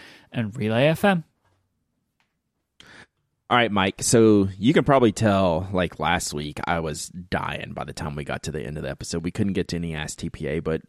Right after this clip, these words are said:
Speaker 2: I, I think I'm up for knocking a few out this week. What do you think?
Speaker 1: Uh, whatever you want, boss.
Speaker 2: <laughs>
Speaker 1: Whatever you want.
Speaker 2: What I want is that, what I want is the wire cutter to fix that pencil article.
Speaker 1: Oh,
Speaker 2: That's what I
Speaker 1: God.
Speaker 2: want.
Speaker 1: Garrett
Speaker 2: <laughs>
Speaker 1: Bailey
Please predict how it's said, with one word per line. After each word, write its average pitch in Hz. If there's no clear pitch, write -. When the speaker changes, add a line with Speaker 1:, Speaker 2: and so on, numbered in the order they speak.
Speaker 2:
I, 92
I 104
think -
I'm 156
up 160
for 123
knocking 117
a -
few 104
out 113
this 120
week. 82
What 82
do 87
you 87
think? 80
Speaker 1:
Uh, 127
whatever 143
you 180
want, 139
boss. 123
Speaker 2:
<laughs> -
Speaker 1:
Whatever 120
you 127
want. 113
Speaker 2:
What 104
I 85
want 117
is 101
that, 95
what 92
I 85
want 95
is 87
the 82
wire 78
cutter 76
to -
fix -
that -
pencil 71
article. 135
Speaker 1:
Oh, 131
Speaker 2:
That's 110
what 120
I 117
Speaker 1:
God. 110
Speaker 2:
want. 82
Speaker 1:
Garrett 180
Speaker 2:
<laughs> -
Speaker 1:
Bailey 190